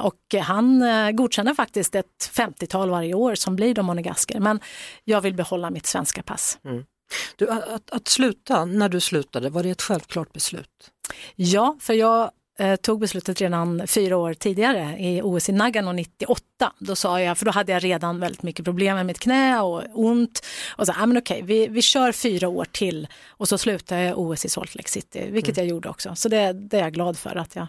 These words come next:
Speaker 1: höll
Speaker 2: Mm.
Speaker 1: fyra år till.
Speaker 2: Och där blev det ju inga medaljer, där blev det
Speaker 1: Nej.
Speaker 2: lite sämre resultat. Men, men just nittioåtta där i, i Nagano så tog du ändå en silvermedalj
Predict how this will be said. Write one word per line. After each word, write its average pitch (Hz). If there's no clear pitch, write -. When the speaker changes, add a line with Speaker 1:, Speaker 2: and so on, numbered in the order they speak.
Speaker 1:
höll 220
Speaker 2:
Mm. 170
Speaker 1:
fyra 175
år 180
till. -
Speaker 2:
Och 196
där 220
blev 180
det 170
ju 165
inga 147
medaljer, 147
där 156
blev 156
det 185
Speaker 1:
Nej. 175
Speaker 2:
lite 156
sämre 139
resultat. -
Men, 185
men 185
just -
nittioåtta 208
där 139
i, 170
i 151
Nagano 165
så 208
tog 170
du 165
ändå 175
en 139
silvermedalj 151